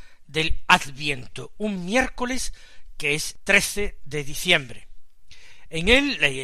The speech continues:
la Iglesia celebra la memoria de la mártir Santa Lucía, una mártir muy popular, que nació, vivió en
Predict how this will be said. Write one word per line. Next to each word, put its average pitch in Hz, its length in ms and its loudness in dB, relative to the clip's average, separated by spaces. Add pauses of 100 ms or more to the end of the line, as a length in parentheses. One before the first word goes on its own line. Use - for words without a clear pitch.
(360)
la 113 80 -10
Iglesia 208 520 2
celebra 156 400 -2
la 143 100 0
memoria 147 560 -2 (580)
de 180 140 0
la 208 100 6
mártir 185 460 2
Santa 175 540 2
Lucía, 190 560 -2 (760)
una 190 220 2
mártir 180 720 -2 (160)
muy 160 580 -4 (440)
popular, 202 580 4 (680)
que 190 260 2
nació, 226 680 4
vivió 135 800 -2 (600)
en 175 380 0